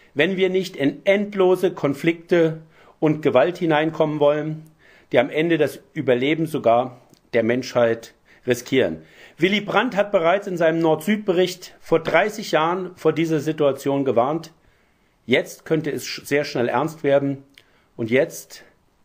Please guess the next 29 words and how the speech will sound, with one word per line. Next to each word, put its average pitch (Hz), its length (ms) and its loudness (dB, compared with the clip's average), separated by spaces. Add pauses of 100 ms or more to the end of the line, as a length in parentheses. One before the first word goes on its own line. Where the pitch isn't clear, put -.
bitten 156 260 -2
wir 131 160 2
alle, 143 440 0 (640)
sich - 320 -10
intensiv 170 720 0
eine 135 340 0
eigene 175 320 2
Meinung 143 380 0
zu - 180 -8
bilden, 95 480 -8 (880)
sich - 380 -8
gegen 247 560 0
eine 160 400 0
Mehrheitsmeinung, 180 1040 0
die 156 80 -4
von 156 180 0
den 143 180 0
Medien 175 320 2
organisiert 143 680 0
wird, 147 380 -2
zu - 240 -4
stemmen. 139 580 -2 (2000)
Vor 160 220 2
dem 156 220 0
Irakkrieg 185 560 0
haben 175 260 -2
wir 160 100 4
es 156 100 -4
versäumt. 147 680 0